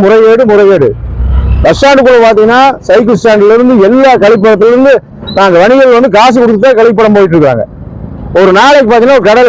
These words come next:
வேலை செய்யறவங்களுக்கு ஐம்பது ரூபாய் ஜி எஸ் டி, சேவை வரி,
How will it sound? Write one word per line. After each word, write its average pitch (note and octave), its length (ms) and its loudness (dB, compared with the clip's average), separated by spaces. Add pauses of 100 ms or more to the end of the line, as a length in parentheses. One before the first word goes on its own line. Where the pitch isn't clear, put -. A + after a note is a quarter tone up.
வேலை A#3 200 2
செய்யறவங்களுக்கு G3+ 480 0
ஐம்பது C4 380 2
ரூபாய் A#3+ 260 0 (1500)
ஜி G3+ 100 0 (100)
எஸ் - 140 -2
டி, A#3 80 0 (160)
சேவை A#3 300 2
வரி, G#3+ 140 0